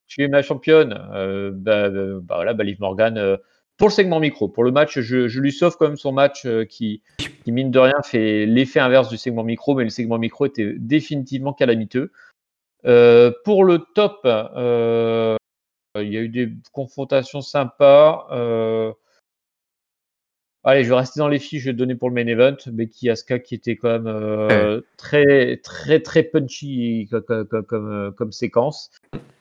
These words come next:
Speaker 1: Et la note, euh, bon, c'était un, un show honorable pour un, un quatre juillet, là. Euh, j'ai pas trouvé non plus que c'était tant le feu d'artifice que ça. Euh, je pense qu'ils auraient pu mettre un peu plus les, les petits pla-, plats dans les grands, ça aurait été plus sympa.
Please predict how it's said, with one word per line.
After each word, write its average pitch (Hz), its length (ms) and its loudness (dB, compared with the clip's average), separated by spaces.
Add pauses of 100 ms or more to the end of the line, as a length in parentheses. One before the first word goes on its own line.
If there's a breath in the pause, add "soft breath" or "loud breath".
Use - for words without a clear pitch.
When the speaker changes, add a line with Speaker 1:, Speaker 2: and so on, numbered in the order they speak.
(180)
Speaker 1:
Et 160 160 6
la 151 200 8
note, 156 460 2
euh, 156 540 2 (160)
bon, 151 140 -6
c'était 156 380 -4
un, 156 80 0
un 147 260 -6
show 160 320 0
honorable 156 580 0
pour 143 200 -2
un, 131 640 -2 (300)
un 139 80 -14 (140)
quatre 156 320 -2
juillet, 143 400 -2
là. 190 240 0 (680 loud breath)
Euh, 127 180 2
j'ai 123 140 -4
pas 165 160 0
trouvé 175 240 0
non 175 100 -2
plus 208 140 -6
que - 120 -8
c'était - 240 -8
tant 208 100 -2
le 190 60 -2
feu - 120 -8
d'artifice 170 400 -4
que 170 120 -6
ça. 190 380 -2 (240)
Euh, 123 800 -4
je 113 80 -14
pense 175 200 -8
qu'ils 135 120 -4
auraient 120 100 4
pu 135 180 -10
mettre 131 220 -4
un 135 60 -4
peu 139 100 -6
plus 156 260 -10
les, 120 760 2
les 117 180 0
petits 117 160 -14
pla-, - 200 -6
plats 135 280 -4
dans 123 100 2
les 117 80 0
grands, 117 140 0
ça 147 140 -8
aurait 117 40 -14
été 117 120 -12
plus - 140 -20
sympa. 131 400 -2